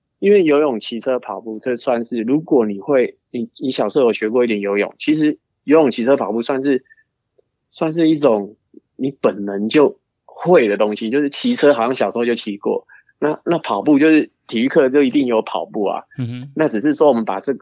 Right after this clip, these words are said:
Speaker 1: 这三个项目好好的训练一下，然后好好培养成一个运动习惯的开始。
Speaker 2: 嗯哼。
Speaker 1: 比如说你可以，你可以轻松地去跑步，你可以轻松地去骑脚踏车，
Speaker 2: 对。
Speaker 1: 那你轻松地去游泳。那我们用这种心态去加入比赛。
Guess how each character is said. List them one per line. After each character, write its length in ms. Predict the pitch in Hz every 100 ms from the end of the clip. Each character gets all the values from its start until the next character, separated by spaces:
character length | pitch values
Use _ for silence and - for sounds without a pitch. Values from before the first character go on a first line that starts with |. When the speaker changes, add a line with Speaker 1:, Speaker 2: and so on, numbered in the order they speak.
| _
Speaker 1:
这 180 | 156 131
三 280 | - 123
个 100 | 123
项 240 | 107 - 113
目 280 | 123 113 - _ _ _ _
好 240 | - - 113
好 180 | 143 110
的 240 | 104 101
训 220 | 98 - 127
练 200 | 123 101
一 40 |
下， 200 | 101 110
然 140 | 98 104
后 160 | 120
好 140 | 117 120 127
好 180 | 104 -
培 160 | -
养 180 | 117 104
成 220 | 95 101
一 80 | 110
个 100 | 120
运 220 | 110 131
动 120 | 123 120
习 300 | - 104 104
惯 240 | 120 107 - _
的 100 | 110
开 320 | 107 - 110
始。 240 | 117 - -
Speaker 2:
嗯 80 | 120
哼。 240 | 113 113 120 _
Speaker 1:
比 80 |
如 80 | 120
说 140 | 123 123
你 80 |
可 120 | 107 117
以， 160 | 110 -
你 80 |
可 100 | 101
以 40 | 131
轻 200 | - 123
松 140 | 123
地 80 | 113
去 80 | 117
跑 240 | - 101
步， 200 | 104 113
你 120 | 107
可 100 | 104
以 40 | 120
轻 200 | - 117
松 140 | 113
地 60 | 110
去 100 | 110
骑 180 | 110 104
脚 180 | 98 98
踏 60 | 98
车， 280 | - 101
Speaker 2:
对。 220 | 98 120 110 _ -
Speaker 1:
那 80 | 117
你 60 |
轻 200 | 107 120
松 120 | 123
地 40 | 113
去 160 | 127
游 180 | 113 98
泳。 240 | 101 98 - _ _
那 100 | -
我 60 | 143
们 80 | 120
用 180 | 143 139
这 160 | 196
种 200 | 147 98
心 220 | 98 123
态 200 | 120 127
去 100 | 107
加 220 | 117 113 113
入 120 | 110
比 160 | -
赛。 340 | - - -